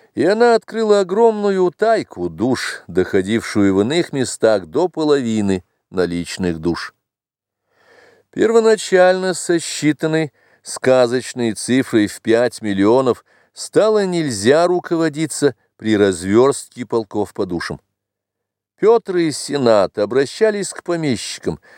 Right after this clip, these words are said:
приказчикам и старостам с угрозами и ласками, назначали сроки для исправления сказок,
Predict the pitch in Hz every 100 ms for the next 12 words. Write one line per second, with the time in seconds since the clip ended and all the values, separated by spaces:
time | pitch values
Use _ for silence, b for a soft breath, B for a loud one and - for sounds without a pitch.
0 | b - 147 160 180 170 127 - - 113
1 | 95 92 - 139 123 98 - 95 b b
2 | - - 110 98 117 220 175 185 175 165
3 | 156 143 120 - - 87 - b b b
4 | 123 127 127 127 - 135 170 170 160 -
5 | 127 165 208 - 170 151 143 - 120 110
6 | 104 95 90 - 98 87 87